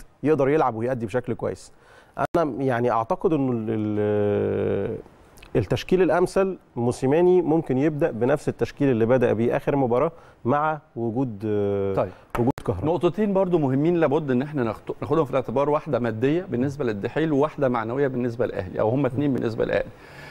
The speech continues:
Speaker 2: الدحيل على حسب إحصائيات الاتحاد الدولي هو أكثر الأندية الآسيوية إنفاقا في الصفقا-، على الصفقات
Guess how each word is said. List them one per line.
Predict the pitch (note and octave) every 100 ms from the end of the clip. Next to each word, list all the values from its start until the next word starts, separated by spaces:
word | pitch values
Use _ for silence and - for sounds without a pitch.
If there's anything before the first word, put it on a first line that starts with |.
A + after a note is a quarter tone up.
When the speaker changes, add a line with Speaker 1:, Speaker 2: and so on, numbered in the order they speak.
| - -
Speaker 2:
الدحيل | A#2 A#2+ B2 C#3 - G#3 A3+ A3 - -
على | A2 A2+
حسب | - F3 D3 B2
إحصائيات | B2 - B2 C3+ E3
الاتحاد | A#2+ A2 G#2+ G2+ A#2 - D3+
الدولي | C3 D3+ F#3 F#3 F#3+ A#2+
هو | C3+ C#3+
أكثر | E3 - C#3
الأندية | A2 - G#2+ A#2+ D#3 B2
الآسيوية | - A#2 - A2+ C#3+ C3+ A#2 A#2+
إنفاقا | A2 D3 D#3 -
في | D3 B2
الصفقا-، | - A#2 - -
على | A2
الصفقات | - B2 A#2+ D#3+